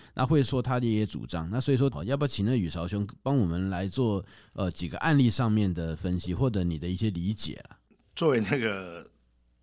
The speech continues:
Speaker 2: 小小的中国研究专家，我每天呢还是会想办法去看中国的一些，哦，他们的直播啦，或是像台湾的这个 YouTube，他们到底在说些什么？当然，在中国未必有言论自由，所以这些军武频道哈，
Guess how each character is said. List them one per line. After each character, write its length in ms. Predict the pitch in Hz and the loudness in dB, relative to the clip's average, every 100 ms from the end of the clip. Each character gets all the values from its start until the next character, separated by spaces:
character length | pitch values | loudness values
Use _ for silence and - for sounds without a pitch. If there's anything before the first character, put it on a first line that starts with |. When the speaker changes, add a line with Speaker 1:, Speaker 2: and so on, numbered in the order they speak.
| _ _ | _ _
Speaker 2:
小 260 | - 117 127 | -8 -2 -2
小 220 | 120 92 | -2 -6
的 60 | |
中 200 | 92 117 | -10 -8
国 160 | 120 92 | -8 -10
研 200 | 90 87 | -10 -8
究 180 | 123 107 | -6 -6
专 260 | - 85 | -6 -6
家， 300 | 87 - 76 | -4 -4 -4
我 140 | 73 123 | -4 -4
每 200 | 117 95 | -4 -6
天 240 | 104 107 | -8 -8
呢 200 | 98 90 85 - - - - | -8 -10 -16 -20 -20 -20 -20
还 160 | - 110 | -4 -2
是 120 | - | 0
会 40 | |
想 240 | 131 - 80 | -2 -2 -8
办 200 | 80 123 | -4 -4
法 100 | 85 | -6
去 140 | 80 113 | -14 -8
看 240 | - 107 | -4 -4
中 260 | - 113 123 | -2 -2 -4
国 180 | 92 78 | -4 -10
的 80 | 92 | -8
一 100 | 107 | -6
些， 400 | - 98 95 92 - _ - | -4 -4 -8 -10 -20 _ -16
哦， 340 | - 78 - - _ _ - | -10 -10 -10 -16 _ _ -16
他 160 | - | -12
们 80 | 95 | -10
的 100 | 92 | -12
直 300 | - - 92 | -6 -6 -6
播 420 | 104 120 113 110 | -8 -2 0 2
啦， 180 | 107 107 | 2 0
或 200 | - - | -6 -4
是 160 | 113 120 | -4 -2
像 180 | 120 107 | -2 -2
台 140 | - | -6
湾 160 | 92 107 | -6 -8
的 80 | |
这 140 | 98 101 | -8 -8
个 20 | |
YouTube， 440 | 98 104 - 110 98 | -8 -12 -6 -4 -2
他 80 | |
们 80 | 92 | -2
到 100 | 107 | -4
底 60 | 82 | -4
在 100 | 95 | -4
说 260 | - 92 | -4 -4
些 160 | 92 90 | -6 -4
什 240 | 87 87 | -4 -4
么？ 120 | - - - _ - - - - | -8 -20 -20 _ -20 -20 -20 -10
当 120 | - 180 | 0 2
然， 80 | |
在 120 | 175 170 | 2 -2
中 200 | 170 165 | -4 -4
国 100 | 123 113 | -6 -4
未 80 | 165 | -6
必 120 | 151 | -4
有 80 | 110 | -4
言 160 | 87 | -2
论 180 | 123 117 | 0 0
自 240 | 90 - | 0 -4
由， 200 | 78 - | -6 -8
所 180 | 78 165 | -4 -2
以 40 | 139 | 0
这 180 | 151 | 0
些 180 | 135 147 | 2 0
军 260 | - 143 139 | 0 0 0
武 200 | 104 76 | -2 -6
频 260 | - - - | -10 -10 -4
道 240 | 135 107 | -2 -2
哈， 280 | - - - | -8 -16 -18